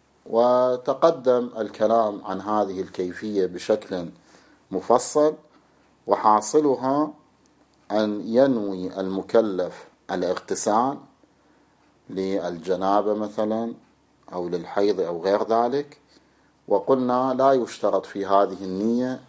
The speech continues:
أن يتلفظ بها ولا أن يخطرها في ذهنه،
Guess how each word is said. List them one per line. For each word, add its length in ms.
أن 320
يتلفظ 720
بها 400
ولا 480
أن 180
يخطرها 880
في 260
ذهنه، 640